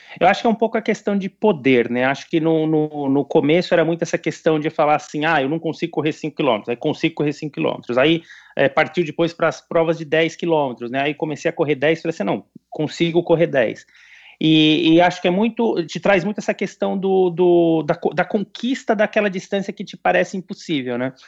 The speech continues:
Mas é engraçado até, ah, como tudo começou, né? Porque eu, eu fiz a prova de cinco e dez, mas na época, eu, e, e por isso que é interessante também você ver o quanto que o ambiente ao seu redor te,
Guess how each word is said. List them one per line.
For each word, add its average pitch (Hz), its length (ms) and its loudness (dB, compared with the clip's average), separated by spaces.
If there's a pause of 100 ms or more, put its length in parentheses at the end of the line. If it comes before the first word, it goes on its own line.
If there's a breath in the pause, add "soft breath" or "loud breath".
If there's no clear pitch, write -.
(360 loud breath)
Mas 156 240 2
é 156 640 2 (160)
engraçado 165 560 0
até, 175 560 0 (140)
ah, 135 380 0 (220)
como 160 260 0
tudo 147 220 -12
começou, 147 460 -6
né? 170 120 -2
Porque 143 240 -6
eu, 156 240 2
eu 139 520 2 (600)
fiz 190 220 2
a 190 60 4
prova 170 220 0
de 156 100 -6
cinco 185 300 -2
e 175 40 0
dez, 180 220 2
mas 180 180 0
na 165 180 0
época, 190 480 0
eu, 175 260 0
e, 170 140 -2
e 170 80 -6
por 180 140 -4
isso 196 140 -6
que 202 60 -2
é - 20 -2
interessante 165 480 -2
também 165 260 0
você 160 220 -2
ver 156 140 0
o 165 60 2
quanto 170 300 0
que - 140 -2
o 160 80 4
ambiente 156 480 0
ao 151 80 -4
seu - 160 -2
redor 143 420 0
te, 143 380 -6